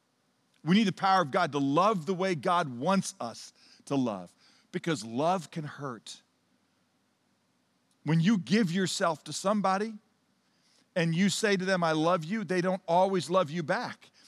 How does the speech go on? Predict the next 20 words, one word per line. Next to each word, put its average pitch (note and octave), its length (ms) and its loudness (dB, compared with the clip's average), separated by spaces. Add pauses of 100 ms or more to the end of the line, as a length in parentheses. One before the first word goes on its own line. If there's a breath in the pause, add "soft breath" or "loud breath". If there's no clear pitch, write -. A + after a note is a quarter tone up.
(300 loud breath)
Sometimes G#3 580 0
people G3+ 340 -2
commit F#3+ 420 2
their F#3 200 2 (200)
undying G#3+ 720 2
and G#3 120 0
unending A3+ 420 2
love C4 360 4
to A3 140 -4
you, G2+ 280 -8 (720)
and C#3+ 140 -2
then D3+ 120 -2
their D3+ 120 -2
love D3 300 -2
grows A#2+ 260 -10
cold. - 480 -18 (3250)
Here's G#3 200 -2
a E3+ 60 -4
little D3 160 -4
syllogism. A2 540 -10